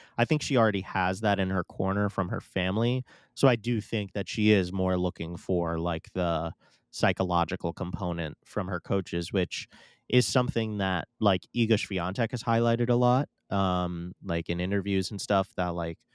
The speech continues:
she has, like, um, a mental coach, and, like, that is, like, a very important part of her, uh, team. So it's not surprising, and I think that you're gonna probably see a lot more players start to shift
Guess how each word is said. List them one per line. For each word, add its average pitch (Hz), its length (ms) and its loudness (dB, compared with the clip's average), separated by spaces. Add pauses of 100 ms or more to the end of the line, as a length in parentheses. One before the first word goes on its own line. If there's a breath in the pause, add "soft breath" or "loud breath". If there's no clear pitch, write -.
(200)
she 101 280 -2
has, 92 400 -2
like, 87 220 -8
um, 85 420 -6 (120)
a 101 60 -8
mental 92 380 -6
coach, 92 460 -6
and, 110 180 -16
like, 82 180 -8 (140)
that 87 220 -2
is, 82 400 -6
like, 92 120 -4
a 90 60 -4
very 87 340 -2
important 85 520 -6
part 87 260 -4
of 82 180 -8
her, 85 440 -4 (680 soft breath)
uh, 80 260 -6
team. 120 500 -4
So 85 500 -2 (140)
it's 117 280 -6
not 127 360 2
surprising, 110 760 0
and 95 100 -2
I 95 80 -2
think 113 240 -6
that 101 120 -2
you're 101 140 -2
gonna 95 160 0
probably 92 460 2
see - 160 -4
a 87 80 0
lot 87 200 -2
more 85 160 -4
players 87 400 -4
start 90 220 -6
to 87 100 -10
shift - 500 -8